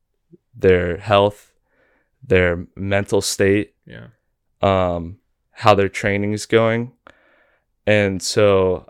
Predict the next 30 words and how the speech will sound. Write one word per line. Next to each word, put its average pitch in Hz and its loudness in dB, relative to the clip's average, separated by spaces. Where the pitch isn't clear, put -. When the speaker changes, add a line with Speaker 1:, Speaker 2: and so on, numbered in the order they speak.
Speaker 1:
I 101 -2
think 113 -6
a 80 0
lot 98 0
of 92 -4
it 95 -2
has 98 -6
to 107 -6
do 95 -2
with 92 -4
they're 95 -2
just - -10
put - -2
through 98 -6
so 101 -4
much 104 -6
adversity. 92 -6
And, 98 0
you 101 -8
know, 87 -6
the 101 -2
more, 104 0
you 104 -6
know, 95 0
there's 98 -2
no 110 0
struggle 101 0
without 92 -2
growth. 92 0
Like, 95 -10